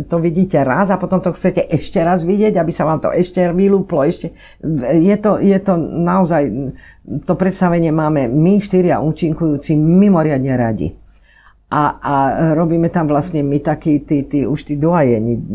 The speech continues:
divadla. E, e, Milka Vašárička sa alternuje s, e, Milka Vašáriová, <laughs> pardon, sa alternuje so Zuzkou Kronerovou a, a hrá tam Maťo Huba a Dušan Jamrich.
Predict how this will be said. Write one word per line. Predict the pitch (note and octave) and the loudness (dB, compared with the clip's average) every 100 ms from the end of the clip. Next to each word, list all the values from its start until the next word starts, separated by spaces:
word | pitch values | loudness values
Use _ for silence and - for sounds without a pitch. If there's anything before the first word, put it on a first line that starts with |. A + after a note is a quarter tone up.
| B2 A#2 | -6 -2
divadla. | B2 A2 A#2 G#2+ A2+ A#2+ | -2 0 -2 -4 -6 -8
E, | - - - _ | -12 -20 -20 _
e, | A#2+ B2+ A#2+ A2+ B2 | -4 -2 -2 -2 -4
Milka | C#3 B2+ C#3+ C#3+ C#3+ D#3+ | -2 0 0 0 0 0
Vašárička | C3 D3 D#3+ C3+ C3+ - B2 | 0 0 0 0 0 -2 -4
sa | - G2+ | -2 -2
alternuje | A2+ B2 B2+ A#2 A2+ G2+ | -2 -2 -2 -2 -2 0
s, | G#2 A#2+ | -2 -4
e, | G2+ F#2 A2 | -4 -2 -2
Milka | F#2+ D3 C#3+ C#3 | -2 -2 -2 -2
Vašáriová, | B2+ C3 A#2+ B2+ A#2 - | -2 0 0 0 -2 -10
<laughs> | - | -12
pardon, | C#3+ C#3+ | -8 -6
sa | - G#2+ | -6 -2
alternuje | C#3 C3+ C3+ B2 A#2+ A2 | -2 -2 -4 -2 -4 -2
so | A#2 C#3 | 0 0
Zuzkou | D#3 F3 F#3 F3 | 0 -2 -2 -2
Kronerovou | F3+ F3+ F3+ F3+ F3 F#3 F#3 F#3 - - - _ _ | 0 0 2 2 2 2 2 -2 -8 -20 -20 _ _
a, | - D3 C3+ - | -2 0 0 -2
a | B2 A#2 B2 | -2 0 0
hrá | B2 A2+ | -2 -2
tam | - F#2+ | -2 0
Maťo | B2+ D#3 F#3 E3+ | 0 0 0 2
Huba | D#3+ D3+ C#3 - | 0 0 -2 -2
a | A2+ | -4
Dušan | B2 C3+ - G#2+ C#2+ | 0 0 0 -2 -4
Jamrich. | C#2 D2+ - B1+ - | -4 -6 -8 -12 -18